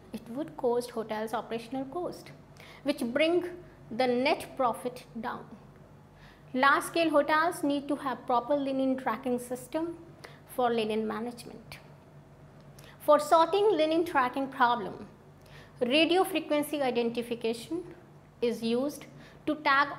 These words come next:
all the linen items. This technology uses electromagnetic fields to identify an object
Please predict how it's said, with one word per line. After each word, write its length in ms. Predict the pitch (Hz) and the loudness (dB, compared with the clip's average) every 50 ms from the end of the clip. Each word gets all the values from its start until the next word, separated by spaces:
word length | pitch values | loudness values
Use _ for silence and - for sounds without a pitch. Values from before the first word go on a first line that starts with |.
| - - | 0 4
all 260 | 294 339 370 392 392 | 4 6 6 4 4
the 80 | 392 | 2
linen 320 | 381 330 269 247 233 220 220 | 0 -2 -2 -2 -2 -2 -2
items. 680 | 202 - - - - - - - 220 214 - - - - - - - - - - - - - - - - - | -4 -6 -8 -10 -12 -16 -16 -16 -16 -16 -16 -20 -20 -20 -20 -20 -20 -20 -20 -20 -20 -20 -20 -20 -20 -10 -8
This 260 | 254 226 330 349 339 - | 0 2 2 2 2 0
technology 540 | - 349 339 - 339 330 339 349 392 370 415 | -2 -4 -2 0 2 2 4 4 4 4 6
uses 580 | 403 381 330 330 320 320 311 302 330 320 339 330 | 6 6 6 6 6 6 4 6 6 6 6 4
electromagnetic 1000 | 311 - 240 269 277 269 - - 320 302 294 269 254 254 262 254 254 269 262 - | 2 2 2 2 2 0 0 0 2 4 4 4 4 4 2 0 0 -2 -6 -6
fields 560 | - - 254 247 254 285 339 349 - - - - - - - - - - - - - - - - | -10 -6 -4 -2 0 0 0 0 -2 -6 -12 -16 -18 -20 -20 -20 -20 -20 -20 -20 -20 -20 -8 -6
to 100 | 285 - | -4 -4
identify 840 | - - 269 285 277 330 349 349 339 339 392 392 359 381 349 349 349 | 0 2 2 2 4 4 4 4 4 4 2 4 6 6 6 6 6
an 200 | 349 339 320 302 | 4 2 2 2
object 800 | 247 220 208 202 - - 269 285 330 - - - - - - | 2 0 0 -2 -2 0 2 2 2 0 -6 -12 -16 -18 -18